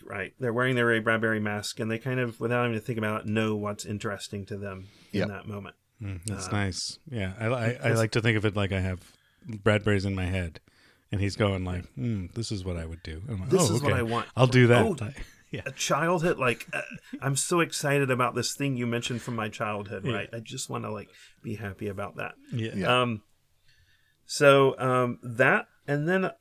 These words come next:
Speaker 1: if I have time, I will try to break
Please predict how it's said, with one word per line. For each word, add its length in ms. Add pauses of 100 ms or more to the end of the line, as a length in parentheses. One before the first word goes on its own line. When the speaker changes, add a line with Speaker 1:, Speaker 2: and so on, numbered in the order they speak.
(200)
Speaker 1:
if 160
I 80
have 200
time, 480
I 160
will 160
try 280
to 120
break 640